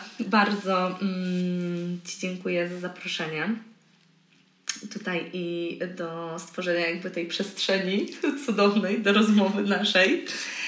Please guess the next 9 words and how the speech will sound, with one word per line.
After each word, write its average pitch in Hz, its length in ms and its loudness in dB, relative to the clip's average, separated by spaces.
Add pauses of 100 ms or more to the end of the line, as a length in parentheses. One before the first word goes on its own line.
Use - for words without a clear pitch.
(240)
Zmiana. 190 840 6
Hmm. 170 280 2 (480)
Dzisiaj, 285 480 6 (2250)
no, 247 200 2
myślę, 254 420 2
że 220 440 4
takie 196 760 2 (180)
dość 220 500 2
lekkie 226 840 4